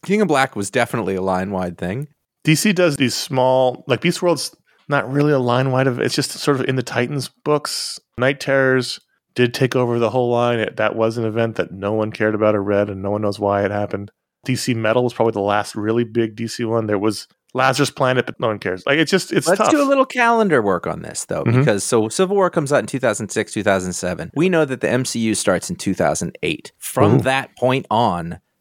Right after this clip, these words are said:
Speaker 1: comics, at least at Marvel, and to a certain extent at D C, are different. They change in what they can do. And so it, it, six seven, you know, creators still matter.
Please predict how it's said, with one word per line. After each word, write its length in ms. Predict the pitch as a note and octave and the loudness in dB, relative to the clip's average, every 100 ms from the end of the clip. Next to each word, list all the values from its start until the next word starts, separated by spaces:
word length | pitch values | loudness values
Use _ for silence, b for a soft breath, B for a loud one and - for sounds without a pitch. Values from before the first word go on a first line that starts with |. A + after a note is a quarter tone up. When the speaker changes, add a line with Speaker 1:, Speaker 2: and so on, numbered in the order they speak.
| - | -14
Speaker 1:
comics, 500 | - C#3 D3+ G#2+ - - | -2 0 0 -2 -2 -2
at 140 | G2+ | -2
least 260 | B2 C#3 - | -2 -2 0
at 100 | A#2+ | 0
Marvel, 480 | A#2 A#2+ A2 F#2+ - | 2 4 4 2 2
and 160 | F3+ G3 | 2 2
to 140 | - | 2
a 40 | C#4+ | 2
certain 320 | - D3+ - | 2 2 0
extent 340 | G2+ - F#2 | -2 -2 0
at 100 | F2 | -2
D 120 | D2+ F2 | -6 -6
C, 280 | - F2 - | -4 -6 -6
are 140 | E2+ E2+ E2+ - | -6 -6 -12 -2
different. 560 | G#2 - D2 D#2 - _ _ _ | 0 0 -8 -12 -20 _ _ _
They 420 | A2+ G2+ G2 F#2 _ - | -2 0 0 -4 _ -12
change 720 | - C3 G#2+ F#2+ F2 F2 - | -6 -2 0 -2 -4 -8 -8
in 200 | - G2 | -4 -2
what 240 | F#2 G#2+ - | 0 0 0
they 100 | A2+ | -4
can 220 | G#2 G2+ | -2 -2
do. 340 | F2+ G2+ F2 E2+ | 0 2 0 -2
And 100 | A2 | -4
so 220 | - C3+ | 0 2
it, 120 | A#2 - - | 2 -2 -2
it, 420 | A2+ G#2+ A2 - | 0 0 -4 -6
six 300 | - - F#3+ | -6 -2 -2
seven, 520 | - G3 D3+ C3 B2 B2+ _ - | 0 0 2 0 -2 -10 _ -4
you 120 | D#3+ | 0
know, 100 | A2 | 0
creators 540 | - B2 B2 C#3+ D#3+ | 0 0 2 2 0
still 220 | - C3+ B2+ | 0 0 0
matter. 460 | G2+ F2 F2 F2+ | 0 0 -4 -6